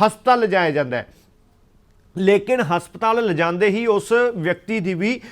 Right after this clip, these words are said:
ਮੌਤ ਹੋ ਜਾਂਦੀ ਹੈ। ਪਰਿਵਾਰਕ ਮੈਂਬਰ ਨੇ ਜਿਹੜੇ ਹਸਪਤਾਲ ਪਹੁੰਚਦੇ ਨੇ, ਬੜਾ ਹੀ ਗਮਗੀਨ ਮਾਹੌਲ ਹੈ। ਜੋ ਇਸ ਵਕਤ ਤਸਵੀਰਾਂ ਨੇ, ਉਹ ਨਹੀਂ ਦੇਖੀਆਂ ਜਾਂਦੀਆਂ। ਆਹ ਦੇਖ ਲਓ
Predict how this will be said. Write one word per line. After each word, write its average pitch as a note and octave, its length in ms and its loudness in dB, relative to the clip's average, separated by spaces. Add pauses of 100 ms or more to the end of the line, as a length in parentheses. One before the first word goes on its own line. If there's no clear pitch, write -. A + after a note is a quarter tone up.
(200)
ਮੌਤ G3 320 4
ਹੋ A3 100 4
ਜਾਂਦੀ A3 340 0
ਹੈ। B3+ 60 4
ਪਰਿਵਾਰਕ F#3+ 600 2
ਮੈਂਬਰ F#3 360 0
ਨੇ G3+ 140 -2
ਜਿਹੜੇ G#3 220 0
ਹਸਪਤਾਲ F3+ 380 0
ਪਹੁੰਚਦੇ F3+ 420 0
ਨੇ, A#3 120 2
ਬੜਾ F3 300 4
ਹੀ F#3+ 120 -2
ਗਮਗੀਨ E3 500 -2
ਮਾਹੌਲ E3+ 400 0
ਹੈ। G#3+ 200 4 (320)
ਜੋ G3 180 8
ਇਸ G#3+ 140 0
ਵਕਤ G3+ 340 -2
ਤਸਵੀਰਾਂ F#3+ 420 0
ਨੇ, A3+ 220 2 (120)
ਉਹ G3+ 120 8
ਨਹੀਂ F#3+ 240 2
ਦੇਖੀਆਂ G#3+ 360 -2
ਜਾਂਦੀਆਂ। G#3+ 460 2 (320)
ਆਹ G3 80 8
ਦੇਖ E3 240 4
ਲਓ C3 160 -4